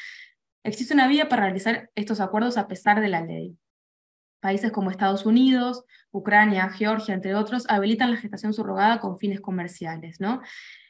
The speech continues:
Eh, entonces, eh, lo que, lo que se hace es una adopción de estos bebés que nacen por gestación subrogada. Hay una ley que permite la adopción internacional, incluso en los casos de la gestación,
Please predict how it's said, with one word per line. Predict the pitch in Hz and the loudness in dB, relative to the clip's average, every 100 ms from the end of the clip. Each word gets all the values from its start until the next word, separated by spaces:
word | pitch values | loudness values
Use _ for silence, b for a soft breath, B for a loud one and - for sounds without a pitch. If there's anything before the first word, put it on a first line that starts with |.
| - | -12
Eh, | 175 170 | -10 -10
entonces, | 175 180 226 - - | -10 -6 -6 -8 -4
eh, | 202 180 170 - - _ _ _ _ | -2 -2 -4 -10 -14 _ _ _ _
lo | 214 202 | -6 -6
que, | 202 202 | -6 -8
lo | 185 | -8
que | 185 | -2
se | 214 | 0
hace | 254 | 0
es | 233 | -2
una | 214 190 | -2 -2
adopción | 185 - 285 294 | -4 -4 2 4
de | 226 | 4
estos | - 180 | 0 -6
bebés | 175 175 | -6 -6
que | 175 | -6
nacen | 175 175 175 | -6 -6 -8
por | 160 | -10
gestación | 170 185 190 180 | -14 -14 -12 -12
subrogada. | 175 180 170 170 165 175 - B B B B B | -10 -8 -8 -8 -10 -12 -18 B B B B B
Hay | 190 190 | -4 0
una | 190 | 0
ley | 214 240 | 2 2
que | 233 | 2
permite | 190 190 196 196 | -2 -4 -4 -2
la | 185 | -4
adopción | 185 202 | -2 -4
internacional, | 196 196 190 190 220 262 262 277 - - | -4 -4 -6 -4 0 2 2 0 -8 -8
incluso | 202 196 285 302 202 | -6 -2 0 0 -2
en | |
los | 185 | -6
casos | 190 180 185 | -8 -12 -8
de | 185 | -8
la | 185 | -8
gestación, | 214 226 226 247 254 285 | -6 -4 -2 0 -2 -2